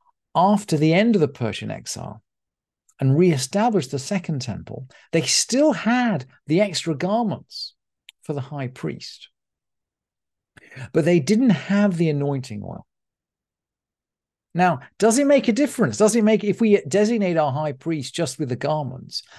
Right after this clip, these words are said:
does it make a difference that he doesn't have the anointing oil? Well, there is a pasuk, which I brought on the source sheet for you. It's from Vayikra.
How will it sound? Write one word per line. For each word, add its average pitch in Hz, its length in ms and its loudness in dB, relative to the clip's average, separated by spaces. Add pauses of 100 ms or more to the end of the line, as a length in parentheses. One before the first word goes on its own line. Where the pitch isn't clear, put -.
(140)
does 196 120 0
it 277 80 2
make 285 180 2
a 226 60 4
difference 208 560 0
that 147 100 0
he 160 100 0
doesn't 202 280 2
have 190 180 0
the 185 120 2
anointing 185 520 -2
oil? 117 140 -2
Well, 190 240 0 (260)
there 190 220 2
is 269 100 -4
a 254 60 -4
pasuk, - 560 -10 (100)
which 156 180 -2
I 180 60 4
brought 214 380 2
on 185 100 0
the 170 100 0
source 226 360 -2
sheet 123 260 -12
for - 220 -12
you. - 100 -16 (1500)
It's 160 120 -4
from 175 200 0
Vayikra. 151 640 0